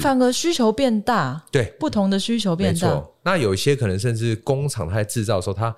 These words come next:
Speaker 2: 也许需要拍，呃，测试它的产品的耐力、它的，呃，明亮度等等，其实很多的环节他们都有灯光啦、摄影设备的采购需求。其实我们的客人还蛮多的，通讯产业的也有。
Speaker 1: 通讯产业？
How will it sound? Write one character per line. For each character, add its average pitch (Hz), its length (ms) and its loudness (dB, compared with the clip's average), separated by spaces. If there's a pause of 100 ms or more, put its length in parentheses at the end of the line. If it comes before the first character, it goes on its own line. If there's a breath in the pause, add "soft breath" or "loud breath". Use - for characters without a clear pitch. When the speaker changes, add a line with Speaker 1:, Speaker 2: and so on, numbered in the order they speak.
(260 loud breath)
Speaker 2:
也 107 120 0
许 98 140 -4
需 98 120 -2
要 101 100 2
拍， 120 440 -2
呃， 87 240 -2
测 131 220 0
试 113 120 -6
它 117 140 -2
的 104 100 -2
产 92 240 -6
品 104 160 -4
的 78 120 -8
耐 104 320 -2
力、 92 340 -6
它 113 140 -6
的， 90 260 -4 (220 soft breath)
呃， 87 160 -4
明 95 200 -2
亮 120 240 -2
度 107 120 -8
等 98 200 -2
等， 92 140 -4 (180 soft breath)
其 123 160 -2
实 139 140 0
很 95 400 -4
多 120 240 -2
的 101 140 -4
环 87 340 -6
节 80 260 -8
他 - 160 -8
们 87 160 -4
都 98 200 -2
有 80 160 -4 (260 soft breath)
灯 104 220 -2
光 101 260 -2
啦、 95 300 -4
摄 113 180 -2
影 82 140 -6
设 95 180 -6
备 87 140 -8
的 80 80 -10
采 78 160 -12
购 80 120 -10
需 82 160 -12
求。 - 280 -12
其 127 120 -6
实 151 80 -4
我 135 120 0
们 92 120 -2
的 90 60 -6
客 120 260 0
人 80 140 -4
还 80 140 -8
蛮 80 300 -6
多 76 280 -12
的， 71 100 -18 (240 loud breath)
通 170 240 0
讯 147 220 -2
产 80 180 -8
业 92 120 -4
的 76 60 -6
也 69 180 -8
有。 71 240 -10 (320)
Speaker 1:
通 359 120 0
讯 370 160 -6
产 160 220 -2
业？ 220 160 2